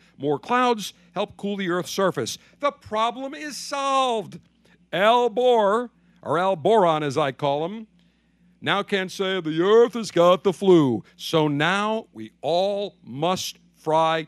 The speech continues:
turkeys and other fried foods outside more often.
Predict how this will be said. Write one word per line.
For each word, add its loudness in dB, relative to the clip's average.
turkeys -8
and -12
other -2
fried -4
foods -4
outside -6
more -4
often. -8